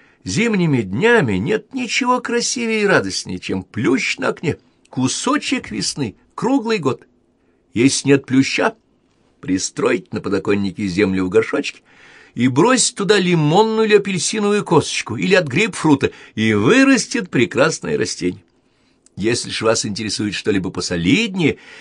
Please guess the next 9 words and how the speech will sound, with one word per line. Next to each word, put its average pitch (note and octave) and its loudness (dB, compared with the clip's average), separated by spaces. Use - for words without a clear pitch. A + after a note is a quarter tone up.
цветовод C3+ 2
Виктор C#3+ 2
даст A#2+ 2
краткий G#2+ 2
обзор. A#2+ 2
Фукси - 0
будет E3+ -2
цвести D3 0
колокольчиками A#2+ 0